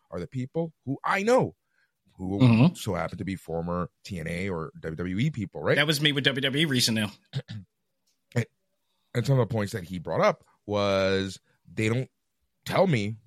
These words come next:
Speaker 1: who these people are. It's
Speaker 2: Mm.
Speaker 1: random matches.
Speaker 2: That is a big problem
Speaker 1: And then he
Speaker 2: A E W
Speaker 1: says, like,
Speaker 2: has.
Speaker 1: "I don't care that they're facing these C M L L superstars. They can be C M L L,
Speaker 2: Yep.
Speaker 1: uh, you know, curtain jerkers,
Speaker 2: Yeah.
Speaker 1: and I wouldn't care."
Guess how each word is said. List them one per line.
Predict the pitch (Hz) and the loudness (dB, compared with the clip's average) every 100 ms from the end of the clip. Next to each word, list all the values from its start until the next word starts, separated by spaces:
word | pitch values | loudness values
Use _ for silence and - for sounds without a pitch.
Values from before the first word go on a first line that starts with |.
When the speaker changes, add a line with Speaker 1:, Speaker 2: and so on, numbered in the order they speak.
| _ _ | _ _
Speaker 1:
who | 131 120 | 0 0
these | 110 | 0
people | 131 127 147 | -2 0 2
are. | 190 92 _ _ _ _ _ | 0 -2 _ _ _ _ _
It's | 117 120 104 | 4 6 6
Speaker 2:
Mm. | 90 | 4
Speaker 1:
random | 110 131 120 | 2 2 0
matches. | 151 160 - - - _ _ | 0 -2 -8 -20 -20 _ _
Speaker 2:
That | 123 135 | 0 4
is | 165 147 - | 4 2 4
a | 147 | 2
big | 120 101 - 139 131 | 2 -4 2 2 2
problem | - 143 131 | 0 0 4
Speaker 1:
And | 135 | 4
then | 151 | 6
he | 139 | 6
Speaker 2:
A | 127 | 6
E | |
W | 156 147 | 4 4
Speaker 1:
says, | 127 | 6
like, | 139 | 4
Speaker 2:
has. | 135 - - - _ _ _ _ 101 | 4 -2 -10 -20 _ _ _ _ -4
Speaker 1:
"I | 117 | 0
don't | 147 | -2
care | - - 101 101 | -4 -2 0 0
that | 92 | -2
they're | 104 92 | -4 -4
facing | 101 95 101 87 | -2 -2 -2 -4
these | 78 - | -4 0
C | - 120 | 0 0
M | 104 101 | 0 0
L | 90 82 - - - | -2 -4 -10 -12 -6
L | 104 95 90 | -4 -2 -4
superstars. | 120 120 - 131 | -6 -4 -2 -2
They | 123 | -2
can | 123 127 | -2 -2
be | 123 | -2
C | - 135 131 | -2 0 2
M | 127 | 4
L | 131 | 4
L, | 131 135 135 120 | 6 6 4 2
Speaker 2:
Yep. | 110 107 - - | 0 0 -2 -4
Speaker 1:
uh, | 117 123 123 | 2 4 4
you | 123 | 4
know, | 123 | 2
curtain | - 190 196 | 2 0 2
jerkers, | 117 107 - 80 107 - | 2 0 -2 -8 -8 -8
Speaker 2:
Yeah. | 117 117 110 | 0 2 2
Speaker 1:
and | 113 110 | 0 -4
I | 113 | -4
wouldn't | 117 123 147 | -2 -2 -2
care." | 180 82 | -2 -2